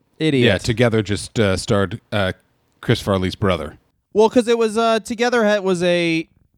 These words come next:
Speaker 1: made-for-T V movie that was supposed to be making fun of boy bands because they basically, like, find this boy band. They're like, "Oh, fuck, we need an old guy." So they get Kevin Farley, who's a bald old man.
Speaker 2: It's sick.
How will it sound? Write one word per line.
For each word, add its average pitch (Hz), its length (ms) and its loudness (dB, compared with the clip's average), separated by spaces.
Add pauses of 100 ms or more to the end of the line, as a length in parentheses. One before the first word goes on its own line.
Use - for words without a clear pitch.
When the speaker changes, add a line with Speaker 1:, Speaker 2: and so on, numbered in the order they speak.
(140)
Speaker 1:
made-for-T 202 680 -2
V 175 160 2
movie 160 720 -2
that 151 120 0
was 151 120 0
supposed 175 240 0
to 170 60 -6
be 165 100 -2
making 156 280 -2
fun 160 180 0
of 147 100 0
boy 151 200 2
bands 190 380 -2
because 143 440 -2
they 147 120 0
basically, 151 500 0
like, 139 240 0
find 147 300 0
this 139 100 -4
boy 139 220 0
band. 165 240 0
They're 135 60 0
like, 123 180 2
"Oh, 127 160 2
fuck, 131 300 -2
we 135 100 -2
need 135 160 -4
an 127 80 -4
old 131 180 0
guy." 113 200 0
So 131 180 -2
they 127 160 0
get 131 280 -2
Kevin 156 400 0
Farley, 127 540 0
who's 127 220 0
a 131 80 2
bald 117 420 0
old 131 240 0
man. 131 140 0
Speaker 2:
It's 113 140 -2
sick. 101 320 0